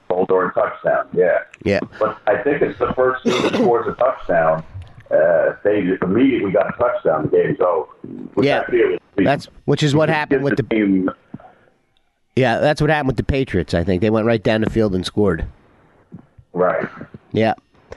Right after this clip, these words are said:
Speaker 2: So you got the parties, which is, you know, everybody has a party, right? I, I don't go to parties. You know that. I don't go to parties anymore. I, I sit in my basement, watch my big T V. I get my, my chips and dip and watch the game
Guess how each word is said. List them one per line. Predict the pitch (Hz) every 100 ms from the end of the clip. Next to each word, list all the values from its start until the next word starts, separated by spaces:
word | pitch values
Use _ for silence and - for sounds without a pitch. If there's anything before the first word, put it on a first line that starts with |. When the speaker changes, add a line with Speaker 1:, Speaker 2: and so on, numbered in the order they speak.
| - - - -
Speaker 2:
So | 151
you | 156
got | 180 -
the |
parties, | - 214 214 175 160 -
which | 127 147 143
is, | 131
you | 156
know, | 139
everybody | 151 170 147 135
has | 135 113
a | 95
party, | 139 131 98
right? | 92 110 - - _ _ _ _ _ -
I, | 160 165
I | 160 196
don't | 190
go | 185
to | 160
parties. | 139 123 117 104
You | 147
know | 143
that. | 143 135
I |
don't | 147 151
go | 151
to |
parties | - 147 143 135
anymore. | 135 135 127 131 123
I, | 120 123 -
I | 123
sit | - 160
in | 143
my | 139
basement, | 117 135 139 135 131 - - - - -
watch | 135 147
my | 147 143
big | 127 139 -
T | 139 123
V. | 127 131 123
I | 113
get | 139 139
my, | 127 123 120 - 117
my | 110
chips | 110 107 156 143 -
and | 120 107
dip | 135 - - - - - - - - _ _ _ _ _ _ _ _ _ _ 113
and | 117 120 120
watch | 120 135 -
the | 135
game | 117 127 127 117 113 113